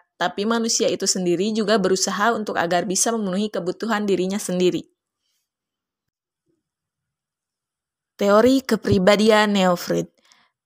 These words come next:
Teori ini adalah gabungan dari sosial dan psikologi.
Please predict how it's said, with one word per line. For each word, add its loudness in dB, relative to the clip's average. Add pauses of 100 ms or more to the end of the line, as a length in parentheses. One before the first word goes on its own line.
(140)
Teori 4
ini 0
adalah 4
gabungan 2
dari 4
sosial 2
dan 0
psikologi. -2